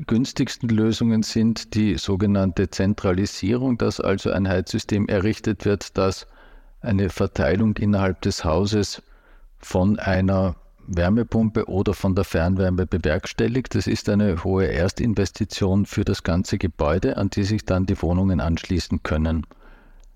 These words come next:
Ähm, wenn die Therme jetzt am dreiundzwanzigsten Dezember kaputt geht, dann wird wahrscheinlich die Ersatzmaßnahme einer Ersatztherme das Klügste sein, um dann innerhalb des nächsten Jahres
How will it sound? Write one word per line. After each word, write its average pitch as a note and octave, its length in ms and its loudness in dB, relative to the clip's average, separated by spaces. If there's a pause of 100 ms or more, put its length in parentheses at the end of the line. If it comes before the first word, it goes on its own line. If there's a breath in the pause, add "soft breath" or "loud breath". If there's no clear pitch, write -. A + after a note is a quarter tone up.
(160)
Ähm, E2 340 0 (180)
wenn F#2+ 260 0
die A2 260 2 (340)
Therme G2+ 360 2
jetzt - 480 -2
am G#2 240 2
dreiundzwanzigsten G2+ 800 0
Dezember F#2+ 460 0
kaputt - 440 -4
geht, - 360 -2
dann G2+ 160 0
wird G2+ 160 0
wahrscheinlich F#2 520 -2
die - 120 -2
Ersatzmaßnahme F#2+ 1120 0
einer F#2 280 0
Ersatztherme F#2 800 0
das - 200 -4
Klügste - 400 -4
sein, A#2 400 0 (500 soft breath)
um G2 180 -2
dann F#2 220 4
innerhalb G2+ 560 0
des - 180 -4
nächsten F#2 360 0
Jahres E2 640 0